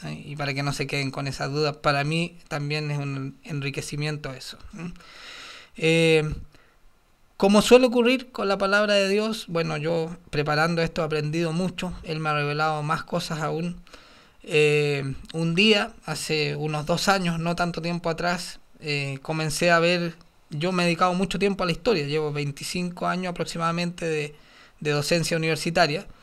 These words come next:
Eh, soy experto en temas tan extraños como China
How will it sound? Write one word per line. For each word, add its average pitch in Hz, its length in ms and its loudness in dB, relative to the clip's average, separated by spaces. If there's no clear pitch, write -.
Eh, 143 640 0
soy 170 260 4
experto 170 400 4
en 151 140 0
temas 170 340 0
tan 175 220 4
extraños 175 500 2
como 147 680 0
China 190 400 6